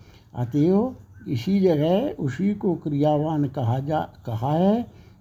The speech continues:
जो ज्ञान ध्यान, ध्यानादि क्रियाओं वाला और आर्य मर्यादा का भंग न करने वाला सन्यासी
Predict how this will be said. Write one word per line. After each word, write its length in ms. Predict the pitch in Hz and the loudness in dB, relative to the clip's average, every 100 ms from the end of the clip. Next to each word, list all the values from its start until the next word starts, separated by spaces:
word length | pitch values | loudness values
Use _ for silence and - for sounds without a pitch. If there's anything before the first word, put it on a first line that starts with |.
| - | -8
जो 280 | 107 165 175 | 0 2 2
ज्ञान 440 | 127 151 170 208 | 0 0 2 2
ध्यान, 320 | 147 131 143 | 2 2 0
ध्यानादि 800 | 170 131 113 120 135 143 185 214 | -2 0 0 2 0 0 0 -2
क्रियाओं 600 | 208 143 143 143 143 147 | -4 -2 0 2 2 0
वाला 540 | 131 123 127 175 214 247 - - - - | -2 -2 -2 -2 -4 -8 -16 -20 -20 -10
और 640 | 123 156 160 143 160 302 - - - - - - - - - - - - - - - - - - - - - - - - - - - - | -4 -2 0 2 2 0 -4 -16 -18 -16 -18 -20 -20 -20 -20 -20 -18 -16 -18 -20 -20 -18 -18 -20 -20 -20 -20 -20 -18 -18 -16 -16 -14 -8
आर्य 560 | 131 151 196 240 233 190 | -4 0 0 0 -2 -2
मर्यादा 720 | 151 156 170 170 190 220 214 | 0 2 2 2 2 2 2
का 380 | 180 156 208 240 - - - | 0 -4 -4 -6 -14 -16 -8
भंग 320 | 107 113 202 | -2 0 0
न 240 | 226 208 170 | 0 0 0
करने 420 | 165 165 170 160 | -2 -2 -2 -2
वाला 360 | 160 156 160 | -2 0 -2
सन्यासी 960 | 131 139 135 143 139 131 190 226 131 | -2 -2 -2 -2 -2 0 2 2 0